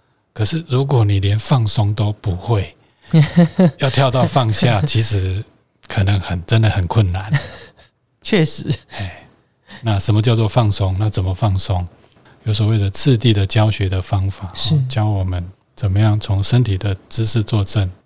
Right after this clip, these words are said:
Speaker 2: 嗯哼。
Speaker 1: 然后从头到脚逐步的放松，哦，从外而内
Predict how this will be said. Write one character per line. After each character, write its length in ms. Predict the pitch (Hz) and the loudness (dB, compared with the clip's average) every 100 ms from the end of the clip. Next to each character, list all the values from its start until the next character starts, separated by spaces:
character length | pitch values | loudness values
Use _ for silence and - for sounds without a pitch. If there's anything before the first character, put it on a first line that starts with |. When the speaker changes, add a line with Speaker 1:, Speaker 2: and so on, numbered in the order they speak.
| - | 0
Speaker 2:
嗯 160 | 160 | 2
哼。 300 | 135 156 156 - _ | 4 2 0 -6 _
Speaker 1:
然 160 | 95 | -6
后 120 | 101 98 - | -4 -4 -4
从 200 | - 101 | -2 0
头 200 | 101 95 | 0 0
到 200 | 113 98 | 0 0
脚 320 | - 110 113 123 - | -2 -6 -6 -12 -10
逐 160 | - 98 | -4 -4
步 180 | 95 104 | 0 0
的 160 | 98 | 0
放 240 | 90 107 92 | -2 -2 -2
松， 280 | - 90 87 92 _ _ _ _ - - | -2 -4 -6 -14 _ _ _ _ -20 -14
哦， 120 | - 98 | -8 -6
从 200 | - 104 - | -2 -4 0
外 200 | 131 117 | 0 0
而 140 | 98 | -2
内 280 | 101 107 95 | 0 -2 -2